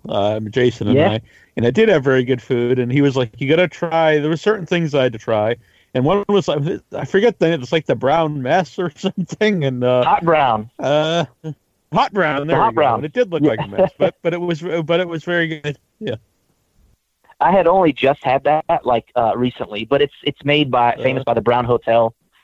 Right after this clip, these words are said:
Speaker 2: um, here. Like, a bunch of, like, famous people used to stay at this hotel, and I think they, like, ran out of <laughs> ingredients or something,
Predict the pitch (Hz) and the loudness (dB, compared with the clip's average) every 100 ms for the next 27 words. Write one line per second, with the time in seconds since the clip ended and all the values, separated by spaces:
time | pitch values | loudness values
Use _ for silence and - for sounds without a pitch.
0 | _ _ - 117 113 113 120 - 127 120 | _ _ -4 0 0 -2 -8 -4 0 2
1 | 113 113 - 117 110 107 - 107 113 113 | 0 -2 -2 -2 -4 -4 -6 -6 -8 -10
2 | - 117 110 113 - - 107 113 110 104 | -12 -6 -8 -8 -18 -6 -2 -2 -4 -4
3 | 113 107 117 117 113 113 123 113 113 113 | -4 0 2 2 0 -2 -4 -2 -2 -2
4 | 123 127 135 127 120 156 127 131 143 139 | 0 0 2 0 0 -6 -2 -2 0 0
5 | 139 143 135 - 123 - 120 | 0 -2 -4 -4 -4 -2 -2